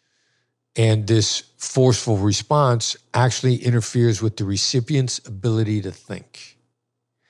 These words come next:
It's a neurochemical reaction. It's not a psychological reaction. Your ability to think is not influenced by the fact that,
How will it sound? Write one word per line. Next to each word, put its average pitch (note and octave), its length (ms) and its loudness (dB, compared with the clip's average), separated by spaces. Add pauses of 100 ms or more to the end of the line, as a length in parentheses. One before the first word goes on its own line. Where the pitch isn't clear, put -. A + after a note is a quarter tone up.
(400)
It's - 240 -4
a G#2+ 60 -2
neurochemical A2+ 920 -2
reaction. F#2+ 720 -6 (440)
It's - 100 -20
not F#3 100 0
a E3 60 2
psychological G#2+ 840 0
reaction. - 520 -14 (1300)
Your B2 240 2
ability C#3 440 4
to B2+ 80 2
think B2 460 -2
is G2 140 -2
not A2 380 0 (100)
influenced A2+ 600 -2
by G2+ 100 0
the G2 100 -2
fact G2+ 420 -4
that, G2 260 -4